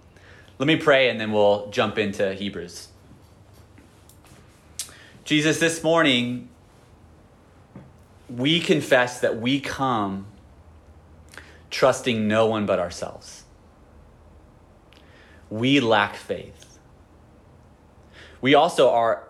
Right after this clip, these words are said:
unfaithful, Lord. We have fallen short of your glory. We have sought out hope and joy and flourishing in places that have not provided for the deep longings of our heart.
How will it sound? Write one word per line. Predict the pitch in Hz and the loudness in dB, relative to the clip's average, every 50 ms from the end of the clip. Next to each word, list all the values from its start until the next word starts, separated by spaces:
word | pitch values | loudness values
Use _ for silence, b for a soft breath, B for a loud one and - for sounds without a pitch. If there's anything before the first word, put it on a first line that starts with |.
| - - - | -16 -12 -10
unfaithful, | 117 123 123 117 - 120 135 131 - - 85 - - - | -8 -8 -8 -6 -6 -6 -6 -6 -8 -10 -12 -12 -12 -12
Lord. | - - - - - - - - - _ - - - - - - - _ - - _ _ _ _ _ _ _ _ - - - - - - | -12 -10 -10 -12 -14 -18 -20 -20 -20 _ -20 -20 -20 -20 -20 -20 -20 _ -20 -20 _ _ _ _ _ _ _ _ -20 -20 -20 -20 -12 -4
We | - 139 147 | 0 2 2
have | 139 - | 2 2
fallen | - - 127 123 127 135 131 123 | 2 2 2 4 2 0 0 -4
short | - - 127 117 113 - | -4 -2 0 0 0 0
of | - 104 101 | -2 -4 -6
your | 101 101 | -6 -6
glory. | 95 - 92 92 90 85 - - 98 104 - - _ _ _ _ _ - - _ _ - - - - - _ _ _ B B B B B B B - | -6 -8 -10 -10 -10 -10 -12 -14 -18 -20 -20 -20 _ _ _ _ _ -20 -20 _ _ -20 -20 -20 -20 -20 _ _ _ B B B B B B B -2
We | 131 143 | 2 2
have | 151 - | 2 2
sought | - - - 160 139 143 151 - - | 0 0 0 2 2 2 2 0 0
out | 127 131 131 131 123 - - - - - b b b b b b b - | 0 0 0 0 -2 -4 -8 -14 -20 -20 b b b b b b b -20
hope | - - - 135 135 135 135 135 131 135 - | -10 0 2 4 4 4 2 0 -2 -6 -8
and | 107 98 95 90 | -8 -8 -8 -8
joy | - 117 113 117 120 120 120 117 113 - | -4 -2 0 2 2 2 2 0 -2 -4
and | 101 92 - | -8 -12 -8
flourishing | - 110 110 113 104 - - 113 110 - | -4 -4 -2 -2 -4 -4 -8 -10 -10 -10
in | 101 95 - | -12 -14 -12
places | - - 107 107 104 - 117 110 107 104 | -8 -6 -6 -6 -6 -6 -8 -8 -6 -6
that | 101 92 90 | -6 -6 -6
have | 98 95 90 92 | -6 -8 -8 -8
not | 98 95 95 98 104 - - | -8 -6 -4 -2 -4 -4 -4
provided | - - 107 98 90 98 90 92 95 98 104 110 110 110 | -6 -8 -8 -6 -6 -6 -4 -4 -4 -4 -6 -6 -6 -8
for | - 101 | -10 -10
the | 92 95 | -10 -10
deep | 82 - 98 98 98 95 | -10 -10 -10 -10 -10 -8
longings | 92 92 95 98 98 98 98 - | -8 -6 -6 -6 -8 -8 -10 -10
of | 95 87 | -10 -10
our | 90 90 | -10 -12
heart. | - - 101 98 113 139 131 B | -10 -6 -4 -4 -4 -4 -6 B